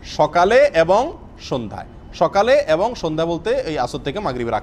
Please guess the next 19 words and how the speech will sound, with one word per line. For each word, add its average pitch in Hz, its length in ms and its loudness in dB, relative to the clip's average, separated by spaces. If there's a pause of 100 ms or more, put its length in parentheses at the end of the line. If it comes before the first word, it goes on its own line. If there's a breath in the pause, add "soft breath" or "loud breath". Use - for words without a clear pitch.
পর্যন্ত। 110 360 -6
অন্য - 800 0
আয়াতে 226 180 4
আল্লাহ 214 160 6
সুবহানাহু 202 80 0
ওয়া 202 60 2
তাআলা 202 140 4
বলেন, 190 200 4
"ওয়াসাব্বিহ 196 480 2
বিহামদি 196 380 -2
রাব্বিকা 202 720 0 (580)
বিল 190 160 4
আশি 175 500 0
ওয়াল 151 240 -2
ইবকার", 110 680 0
আর 151 140 4
আপনি 160 280 0
আপনার 170 300 -2
রবের 151 440 2